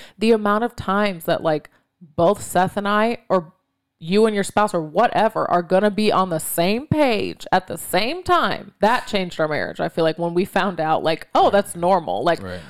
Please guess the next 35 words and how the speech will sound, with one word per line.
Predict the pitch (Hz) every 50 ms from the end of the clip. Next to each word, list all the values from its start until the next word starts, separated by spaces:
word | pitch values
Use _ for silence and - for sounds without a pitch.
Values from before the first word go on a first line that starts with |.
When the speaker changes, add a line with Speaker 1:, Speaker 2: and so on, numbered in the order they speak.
| - _
Speaker 1:
we're | - 202 214
not | 196 202 208 208 208
gonna | - 220 202 190
be | 175 185 180 175 165 160 160 151 - _ _ _ _
in | - 226 226
the | 220 214
mood | 202 202 226 220 214 - - - - 196 - _ _ -
at | 226 226
the | - 226
same | - - 196 190
time. | 190 - 214 190 175 175
So | - 185 170 - _ -
at | 226 240 240 -
some | - - 240 214 208 202
point, | - - 220 214 185 165 135 - - _ _ _ _ _ _ _ _ _
someone | - - - - - 269 311 311 262 220 196 196 196 190 -
is | - 196 190 -
gonna | - 208 196 196
have | 196 190 185
to | - 190
sacrifice. | - - 208 208 - 196 180 - 165 151 147 -
You | 175 175
will | 185 180 - -
always | 175 170 175 208 226 190
get | - 160 147 -
there. | 156 156
There's | 156 160 160 -
never | 170 165 170 175 175 185
been | 175 175
a | 180
time | - - 170 165 160
we've | 160 165
had | - 175 165 -
sex | - - 160 147 - - -
and | 156 156 143